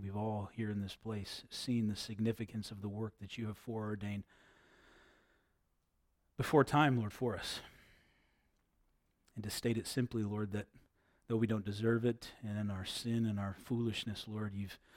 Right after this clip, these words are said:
chosen to redeem us, reconcile us, to restore us, and to just pour out, Lord, your goodness upon us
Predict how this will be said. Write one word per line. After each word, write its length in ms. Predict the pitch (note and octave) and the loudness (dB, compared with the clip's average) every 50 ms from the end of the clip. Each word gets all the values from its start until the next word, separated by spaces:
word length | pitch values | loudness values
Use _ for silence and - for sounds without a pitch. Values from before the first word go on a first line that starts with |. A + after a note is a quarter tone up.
| - - - - | -20 -20 -16 -8
chosen 340 | - - B2 B2 A2 B2 A2+ | 0 4 4 6 6 6 4
to 60 | A2+ | 4
redeem 360 | A2 G#2+ G2+ A#2 A#2 A2+ A2+ | 4 4 4 6 6 6 6
us, 260 | A#2 G#2+ - - - - - _ _ _ _ _ _ _ _ _ _ _ | 4 4 0 -4 -8 -10 -14 _ _ _ _ _ _ _ _ _ _ _
reconcile 720 | G2+ G2+ A2 A2 - - A2 - - A2+ A2 A2 G#2+ G#2+ G#2+ | -4 -2 -2 0 0 -2 -4 -4 -4 -4 -2 -2 -2 -2 -2
us, 260 | G#2+ - - - - - | -4 -6 -8 -12 -12 -12
to 80 | G2+ | -12
restore 440 | F2+ F2 - - - - A2 A2 G#2+ | -10 -8 -8 -8 -6 -6 -4 -4 -2
us, 340 | G2+ F#2+ - - - - - - _ _ _ _ _ _ _ _ _ _ _ _ _ _ _ _ _ _ _ _ _ _ _ _ _ _ _ _ _ _ _ _ - | -4 -4 -4 -6 -8 -8 -10 -16 _ _ _ _ _ _ _ _ _ _ _ _ _ _ _ _ _ _ _ _ _ _ _ _ _ _ _ _ _ _ _ _ -8
and 100 | A2 F#2+ | -6 -6
to 80 | G2 - | -6 -6
just 240 | - G#2+ - - | -6 -6 -8 -8
pour 340 | - - - - B2+ G#2+ A2 | -10 -12 -4 -4 -2 0 0
out, 360 | G#2+ G2+ G#2 F#2+ - - - - - - - | 0 0 0 -2 -4 -10 -14 -14 -16 -12 -8
Lord, 280 | A#2+ G#2 G2+ G#2 G2 F2+ | -6 -4 -4 -4 -6 -6
your 140 | G#2 G#2 | -6 -8
goodness 440 | G2+ G#2 A2+ A2 G2+ G#2 G2+ - - | -6 -2 -2 0 0 0 -2 -2 -6
upon 320 | G#2+ - - A2 G#2 G#2+ A2 | -10 -8 -6 -6 -6 -4 -6
us 300 | A#2+ - - - - | -8 -10 -10 -12 -14